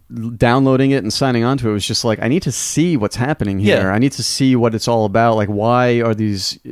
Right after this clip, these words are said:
Speaker 1: you know, younger people really into this? And then I
Speaker 2: Right.
Speaker 1: did, I downloaded it. I had my fun with it. I liked the filters for a little while.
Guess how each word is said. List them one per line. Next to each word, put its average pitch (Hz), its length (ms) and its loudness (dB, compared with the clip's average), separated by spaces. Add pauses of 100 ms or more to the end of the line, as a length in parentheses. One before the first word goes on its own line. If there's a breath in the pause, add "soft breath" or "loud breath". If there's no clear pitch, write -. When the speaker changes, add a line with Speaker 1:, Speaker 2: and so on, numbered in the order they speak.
Speaker 1:
you 123 140 -2
know, 101 160 -2
younger 110 320 0
people 117 340 -2
really 104 380 -2
into 156 220 0
this? 101 320 -8
And 113 100 0
then 123 80 4
I - 40 2
Speaker 2:
Right. 101 200 -4
Speaker 1:
did, 147 160 4
I 117 140 0
downloaded 139 540 4
it. 117 140 0 (300 soft breath)
I 165 100 0
had 185 160 4
my 165 120 2
fun 147 240 0
with 147 180 0
it. 151 260 0
I 120 40 0
liked 143 200 0
the 135 60 -4
filters 131 500 -2
for 127 140 -2
a 120 60 2
little 117 200 2
while. 120 380 2